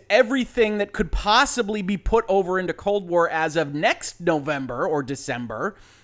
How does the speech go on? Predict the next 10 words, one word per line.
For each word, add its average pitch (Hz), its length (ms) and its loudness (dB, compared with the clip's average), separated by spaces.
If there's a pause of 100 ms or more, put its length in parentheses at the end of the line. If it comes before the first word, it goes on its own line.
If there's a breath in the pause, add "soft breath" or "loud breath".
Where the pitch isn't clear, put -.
I 180 80 6
need 202 160 4
to 202 60 -2
use 196 240 -2
them 190 120 4
in 175 120 0
the 160 60 0
current 151 340 -4
season 190 400 -2 (260 loud breath)
because 196 380 2